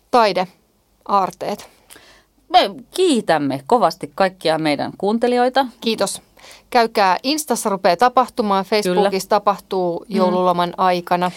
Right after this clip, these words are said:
Speaker 2: Niin, me ei hiljennytä, vaan
Speaker 1: Ei.
Speaker 2: vaikka ei me nyt, tai no tavallaan
Speaker 1: Ei.
Speaker 2: joo, hiljennytään, me ei tehdä nyt joululomalla uusia jaksoja, mutta me laitetaan Facebookiin ja Instaan avajaisten sivuille materiaalia koko ajan.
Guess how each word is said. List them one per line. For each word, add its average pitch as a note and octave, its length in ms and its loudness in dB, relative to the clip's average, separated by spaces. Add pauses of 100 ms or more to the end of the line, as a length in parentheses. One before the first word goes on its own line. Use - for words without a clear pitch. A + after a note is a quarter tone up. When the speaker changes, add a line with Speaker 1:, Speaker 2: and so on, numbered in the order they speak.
(120)
Speaker 2:
Niin, B3 220 2
me A#3 120 2
ei A3+ 120 2
hiljennytä, C4 580 -2 (180)
vaan F3+ 180 4
Speaker 1:
Ei. G3+ 60 0
Speaker 2:
vaikka G3+ 280 4
ei G3+ 80 2
me G#3+ 120 0
nyt, G#3+ 200 -6
tai A3+ 120 4
no A3+ 80 -2
tavallaan A3 340 4
Speaker 1:
Ei. F#3 80 2
Speaker 2:
joo, A3 180 4
hiljennytään, F3 720 0
me F3 100 -2
ei E3+ 60 -2
tehdä F3+ 300 0
nyt E3+ 220 -8 (100)
joululomalla E3 640 0
uusia E3 320 -2
jaksoja, D#3 520 0 (340)
mutta - 560 0 (120)
me F#3+ 340 -4 (280)
laitetaan G#3 720 2 (240)
Facebookiin F#3 760 -2
ja E3+ 80 -4
Instaan G3+ 640 0
avajaisten F#3 600 -2
sivuille D#3+ 480 -4
materiaalia D#3 840 -2
koko - 340 -4
ajan. G#3+ 340 2